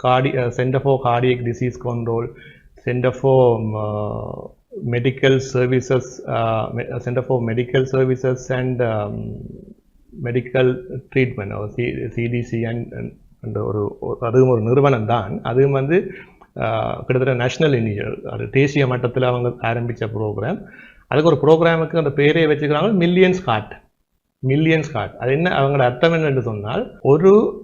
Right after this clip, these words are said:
அ, வருட காலப்பகுதிக்குள்ள ஆக குறைஞ்சது ஒன் மில்லியன் ஹார்ட் அட்டாக்கை ப்ரிவென்ட் பண்றது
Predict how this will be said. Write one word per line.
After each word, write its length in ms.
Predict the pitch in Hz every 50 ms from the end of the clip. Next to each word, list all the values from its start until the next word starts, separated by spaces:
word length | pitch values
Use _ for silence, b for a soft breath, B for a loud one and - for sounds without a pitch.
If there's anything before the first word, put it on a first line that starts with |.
| - - 156
அ, 80 | 147 139 135 135 131 127 123 120 - - - -
வருட 380 | - 131 131 135 151 151 170 180
காலப்பகுதிக்குள்ள 1300 | 175 - 139 131 131 139 139 135 - 131 127 - 123 117 113 110 - 107 98 92 92 101 110 - - - 359 - _ - - -
ஆக 340 | - 117 120 139 139 - 185
குறைஞ்சது 920 | 185 185 - - 156 151 139 123 117 110 104 98 98 107 123 165 233 349 415 - - - _ _ _ _ _ _ _ _ _ _ _ _ _ _ _ _ -
ஒன் 300 | 135 123 127 135 160 175
மில்லியன் 520 | 180 180 180 180 180 175 175 180 180 185 185
ஹார்ட் 340 | 185 - 131 135 135 135 -
அட்டாக்கை 380 | 143 139 - 135 123 127 196
ப்ரிவென்ட் 380 | 202 208 190 160 147 135 120 113
பண்றது 380 | 110 107 101 101 - - -